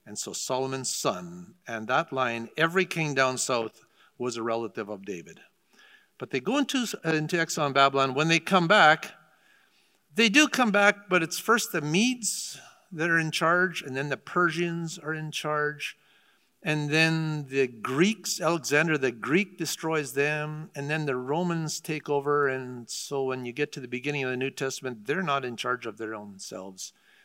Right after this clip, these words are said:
The Romans are. Which,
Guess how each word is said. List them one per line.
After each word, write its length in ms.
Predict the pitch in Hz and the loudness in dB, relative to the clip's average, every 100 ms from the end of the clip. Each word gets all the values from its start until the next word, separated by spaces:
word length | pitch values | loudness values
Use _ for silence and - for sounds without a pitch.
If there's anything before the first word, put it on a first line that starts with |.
| _ - | _ -20
The 80 | 101 | -14
Romans 360 | 95 87 82 | -12 -12 -14
are. 220 | - - - - _ _ _ _ _ _ _ _ _ _ _ | -16 -18 -20 -20 _ _ _ _ _ _ _ _ _ _ _
Which, 260 | 107 98 | -14 -12